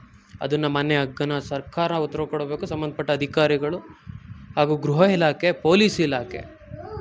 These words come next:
ಎಲ್ರೂ ಉತ್ತರ ಕೊಡಬೇಕು, ಎಲ್ರೂ ಕ್ರಮ ಕೈಗೊಳ್ಬೇಕು. ದಯವಿಟ್ಟು ಯಾವುದೋ ಒಂದು, ಆ,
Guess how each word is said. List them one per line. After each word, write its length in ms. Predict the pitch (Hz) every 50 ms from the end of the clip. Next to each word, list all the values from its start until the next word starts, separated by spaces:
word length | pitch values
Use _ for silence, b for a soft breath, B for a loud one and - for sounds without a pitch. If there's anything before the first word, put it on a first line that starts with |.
| - -
ಎಲ್ರೂ 280 | 151 147 185 190 240 220
ಉತ್ತರ 220 | 175 - 180 185
ಕೊಡಬೇಕು, 500 | 175 - 170 160 151 151 151 151 - 220
ಎಲ್ರೂ 280 | 185 165 185 202 233 220
ಕ್ರಮ 300 | 165 160 156 156 180 208
ಕೈಗೊಳ್ಬೇಕು. 720 | 202 185 160 139 143 135 120 120 123 - - - - - - B B B B B B B B B B B B B B B B - - -
ದಯವಿಟ್ಟು 400 | 175 190 196 208 202 202 196 202
ಯಾವುದೋ 320 | 180 165 170 180 175 202
ಒಂದು, 600 | 190 175 175 175 185 190 180 190 185 180 175 165 180 B B B B B B B B -
ಆ, 380 | - 160 160 156 156 156 156